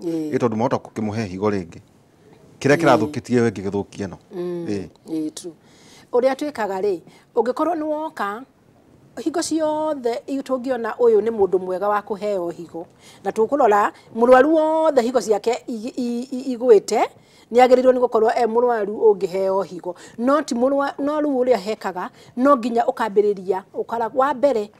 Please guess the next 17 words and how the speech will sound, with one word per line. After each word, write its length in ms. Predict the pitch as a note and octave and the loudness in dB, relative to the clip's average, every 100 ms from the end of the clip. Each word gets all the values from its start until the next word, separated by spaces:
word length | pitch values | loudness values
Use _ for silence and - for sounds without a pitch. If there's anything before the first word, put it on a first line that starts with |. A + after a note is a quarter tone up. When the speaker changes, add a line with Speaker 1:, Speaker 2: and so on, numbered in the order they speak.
| _ - | _ -6
Speaker 1:
ũkorwo 320 | C4+ D#4 D4 | -2 4 4
wĩ 140 | C4 A3 | 6 4
mũndũ 280 | A3+ A#3 B3 | 2 -2 -2
mwega 280 | A#3+ G#3 | -2 -4
physically. 560 | - A#3 A3+ G3 E3+ - | -4 -4 -4 -8 -12 -10
Atĩ 240 | - A#3+ | -6 -2
wĩ 120 | C4 C4 | 0 2
mũndũ 320 | B3+ A#3+ C4 | 2 2 0
mwega, 340 | B3+ B3+ E4+ - - - | 0 -2 -6 -14 -20 -8
ti 100 | C#4 | -4
ũyũ 120 | B3+ | -4
ti 80 | C4 | -4
mũndũ 240 | C4 C4 | -6 -4
mũrwaru, 680 | C4 C4 C4+ C4+ C4 G#3 A#3 - _ _ - | -4 -4 -4 -4 -6 -6 -8 -14 _ _ -16
ona 240 | G#3 G3+ | -6 -2
arĩ 120 | G#3 B3+ | 0 -2
wheelchair-inĩ, 760 | B3+ A3+ - C4 C4 C4 D4 | -4 -6 -4 -2 -2 -4 -10